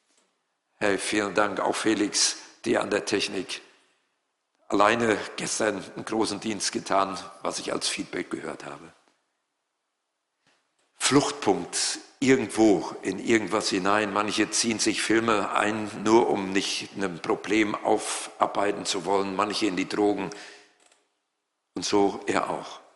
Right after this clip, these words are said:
Und jetzt passiert die Weihnachtsgeschichte. Dann hat er einen Traum von einem Engel. Der kommt ihm und erklärt ihm im Prinzip die Weihnachtsgeschichte.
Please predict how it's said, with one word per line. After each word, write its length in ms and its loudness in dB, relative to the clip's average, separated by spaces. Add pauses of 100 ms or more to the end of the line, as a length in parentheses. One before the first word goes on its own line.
(800)
Und 100 -10
jetzt 300 2
passiert 720 0
die 140 0
Weihnachtsgeschichte. 960 -2 (1600)
Dann 200 -10
hat 80 -4
er 80 0
einen 140 -8
Traum 420 0 (480)
von 260 -8
einem 120 -6
Engel. 360 -8 (1400)
Der 100 2
kommt 340 2
ihm 200 4
und 280 -2
erklärt 520 2
ihm 180 -2
im 160 -6
Prinzip 680 -4
die 180 -4
Weihnachtsgeschichte. 1080 -4